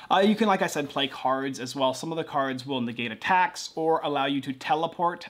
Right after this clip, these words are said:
uh, the monster to another player and have them fight the monster for you. And some cards will just give you a boost to your attack. Additionally, you might have armor that's going to give you an increased armor value, or maybe, uh, a, a specific type of sword that's gonna give you a bonus to your attack roll.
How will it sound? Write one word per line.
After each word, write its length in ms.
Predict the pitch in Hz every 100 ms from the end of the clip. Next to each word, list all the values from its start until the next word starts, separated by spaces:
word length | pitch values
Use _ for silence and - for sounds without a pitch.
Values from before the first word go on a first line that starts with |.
| -
uh, 120 | 131
the 160 | 131 143
monster 440 | 135 135 151 196 180
to 200 | - 139
another 480 | 127 131 127 135
player 480 | 135 - 120 156 214 - - -
and 80 | 147
have 300 | 143 127 120
them 200 | 135 143
fight 280 | 139 143
the 80 | 139
monster 480 | 131 127 127 - 113
for 280 | - 156 180
you. 280 | 240 247 254 - - -
And 120 | 294
some 160 | 285 247
cards 220 | 247 240
will 80 | 220
just 160 | 220
give 160 | 214 196
you 80 | 214
a 60 |
boost 360 | 185 180 170 -
to 60 | 160
your 100 | 151
attack. 420 | 143 143 - - _ _ _ _
Additionally, 500 | 220 208 254 233 220
you 160 | 220 190
might 140 | 190
have 200 | 175 170 -
armor 400 | 165 196 214 110
that's 160 | 127 127
going 160 | 151
to 80 | 143
give 160 | 139 147
you 100 | 143
an 60 |
increased 380 | 139 127 139 131
armor 240 | 131 131 120
value, 520 | 120 120 143 220 277 - -
or 160 | 233
maybe, 420 | 226 214 190 202 -
uh, 220 | 175 170 -
a, 160 | 175 -
a 40 |
specific 400 | 160 - 175 180
type 180 | 180 165
of 100 | 170
sword 420 | - - 240 135
that's 160 | 104 123
gonna 160 | 143 135
give 200 | 131 131
you 100 | 131
a 80 |
bonus 380 | 127 123 117 123
to 140 | - 123
your 120 | 113
attack 420 | 120 156 160 -
roll. 240 | 135 92